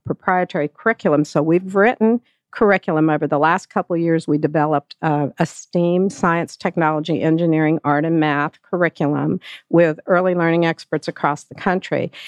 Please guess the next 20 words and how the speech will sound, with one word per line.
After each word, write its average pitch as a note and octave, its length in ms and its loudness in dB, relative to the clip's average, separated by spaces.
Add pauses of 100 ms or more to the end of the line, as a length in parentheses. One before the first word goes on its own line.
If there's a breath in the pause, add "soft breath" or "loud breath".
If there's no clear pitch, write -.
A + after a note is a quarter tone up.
(160 loud breath)
And F#3 180 4
we've E3+ 200 2
written G#3 420 2
curriculum G3 560 0
for F3 140 -4
the D#3+ 100 0
teachers F#3 460 -2
to D#3 100 -4
follow E3+ 380 0
in D3 260 0
every F3+ 300 2
single F3+ 360 -2
classroom F#3+ 640 -2
so F3 220 0
they E3+ 180 2
can G3 180 -2
focus E3 400 -2
on D3+ 180 2
the C3 100 0
children C4+ 600 0